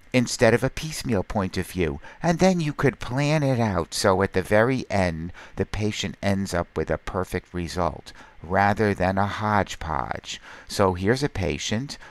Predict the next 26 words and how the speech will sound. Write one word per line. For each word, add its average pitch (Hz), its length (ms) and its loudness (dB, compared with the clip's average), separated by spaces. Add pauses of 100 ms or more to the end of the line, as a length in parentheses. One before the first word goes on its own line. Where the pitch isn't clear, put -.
(120)
which 104 300 -2
ha-, 104 240 0
who 117 180 -4
had 90 220 6
a 113 60 4
hodgepodge. 117 760 2
This 147 100 -6
patient 90 380 -4
had 87 180 2
dentistry, 95 600 0 (260)
and 90 280 2
none 147 400 4
of 135 160 4
the 143 100 2
problems 92 760 0
were 87 200 0
solved. 78 640 -2 (240)
It, 95 140 -2 (100)
they 95 140 2
cannot 98 500 0
be 117 100 -4
solved 85 680 4
with 85 340 -4
a 82 220 -2
piecemeal 82 600 -8
approach, 78 540 -6